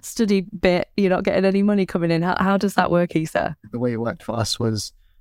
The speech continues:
Speaker 2: uh, our initial eight weeks, um, we had a training period. Um, so we had, like, a base salary, and then once we finished that, which everyone did, um, they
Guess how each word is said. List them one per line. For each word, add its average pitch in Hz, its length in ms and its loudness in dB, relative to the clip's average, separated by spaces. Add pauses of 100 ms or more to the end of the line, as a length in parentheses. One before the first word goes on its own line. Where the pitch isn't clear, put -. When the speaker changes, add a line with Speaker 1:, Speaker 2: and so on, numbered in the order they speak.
Speaker 2:
uh, 113 300 4
our 117 140 4
initial 120 360 0
eight 113 160 2
weeks, - 560 -2 (340)
um, 110 680 2 (220)
we 120 160 4
had 113 200 4
a 110 140 2
training 127 340 0
period. 135 480 0 (540)
Um, 110 440 2
so 117 140 -2
we 117 80 0
had, 101 160 2
like, 113 160 2
a 123 40 -2
base 120 240 0
salary, 117 520 2
and 113 100 0
then 113 300 0
once 117 300 -2
we 117 160 2
finished 127 400 -2
that, 135 220 4 (500)
which 117 180 -2
everyone 110 300 0
did, 117 280 0 (360)
um, 113 480 0
they 110 480 2